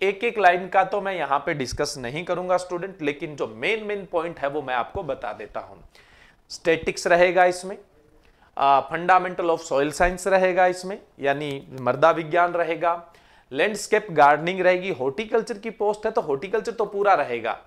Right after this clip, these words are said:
इंट्रोडक्टरी इकोनॉमिक्स रहेगा, इकोनॉमिक्स का बेसिक पार्ट रहेगा, बायोकेमिस्ट्री और बायोटेक्नोलॉजी का भी स्टूडेंट बेसिक पार्ट है वो रहने वाला है, क्रॉप फिजियोलॉजी रहने वाली है इसमें,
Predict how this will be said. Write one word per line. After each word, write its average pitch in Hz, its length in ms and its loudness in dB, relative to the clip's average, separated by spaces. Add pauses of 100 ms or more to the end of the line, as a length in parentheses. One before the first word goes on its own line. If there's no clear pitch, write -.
(440)
इंट्रोडक्टरी 202 720 -2 (100)
इकोनॉमिक्स 180 540 0
रहेगा, 175 380 4
इकोनॉमिक्स 165 480 -4
का 180 140 -2
बेसिक 131 400 -6
पार्ट 160 260 2
रहेगा, 165 440 -2 (420)
बायोकेमिस्ट्री 185 920 0
और 165 100 4
बायोटेक्नोलॉजी 151 880 2
का 170 140 4
भी 160 100 -2
स्टूडेंट 165 480 -6
बेसिक 135 460 -2
पार्ट 151 260 4
है 165 60 -2
वो 165 80 0
रहने 156 260 -4
वाला 160 280 2
है, 175 220 -8 (1000)
क्रॉप 208 240 8
फिजियोलॉजी 196 480 2
रहने 170 260 4
वाली 170 300 4
है 170 140 0
इसमें, 170 300 -12